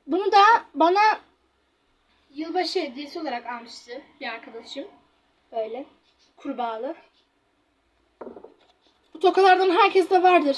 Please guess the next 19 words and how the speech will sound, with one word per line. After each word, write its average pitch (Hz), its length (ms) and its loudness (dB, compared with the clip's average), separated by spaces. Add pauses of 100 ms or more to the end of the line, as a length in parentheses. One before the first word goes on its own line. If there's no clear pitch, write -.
eminim. 247 480 -2
Bende 269 280 0
de 240 120 0
var. 262 160 -4 (480)
Bunun 381 200 2
yeşili 359 320 0
de 277 120 2
var. 285 220 -4 (360)
Hatta 277 260 -16
göstereyim 269 520 -16
onu 220 200 -20
da. 320 140 -16 (2000)
Şöyle. 277 600 -12 (300)
Ama 381 220 -2
bunun, 403 520 -8
bu 320 300 -2
böyle, 294 380 2
bu 247 120 -12
böyle. 233 260 -8